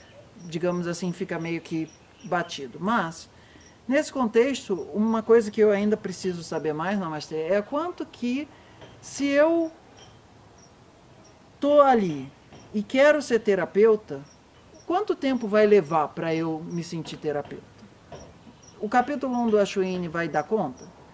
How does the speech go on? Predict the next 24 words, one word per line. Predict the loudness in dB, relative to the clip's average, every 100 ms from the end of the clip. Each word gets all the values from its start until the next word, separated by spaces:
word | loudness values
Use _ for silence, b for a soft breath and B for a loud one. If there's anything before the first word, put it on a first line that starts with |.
| -20
Se | -8 -4
eu | -4
fizer | -4 0 2 2
o | 4 4
capítulo | 4 0 0 0 -2 0
um, |
eu | -2
vou | -2
poder | 0 -2 0 -2
atender? | -2 -4 0 0 0 -8 -20 -20
Se | -4 -2
eu |
fizer | 0 2 2
o |
capítulo | 2 -2 -4 -4 -4
dois, | -4 -4 -2
eu | -4
vou | -4
poder | -6 -4 -2
atender? | -4 0 0
Quantos | 0 -4 -4
capítulos | -4 -2 -2 -4 -2 0 0
eu |
preciso? | -2 -4 -8 -10 -12 -14